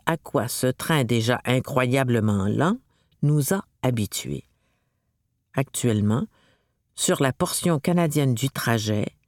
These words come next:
la vitesse maximale est fixée à seize kilomètres heure. C'est complètement ridicule.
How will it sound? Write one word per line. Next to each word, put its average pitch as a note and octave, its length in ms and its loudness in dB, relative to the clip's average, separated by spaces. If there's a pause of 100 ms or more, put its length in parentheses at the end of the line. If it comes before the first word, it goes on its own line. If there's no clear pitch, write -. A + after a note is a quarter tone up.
(340)
la C3+ 120 2
vitesse F3 440 -2
maximale B2+ 800 0
est B2+ 100 2
fixée - 640 -2
à D3+ 300 0 (640)
seize F#3+ 400 0
kilomètres C#3 640 0
heure. - 420 -8 (1000)
C'est - 180 -2
complètement F3 500 0
ridicule. B2+ 680 -2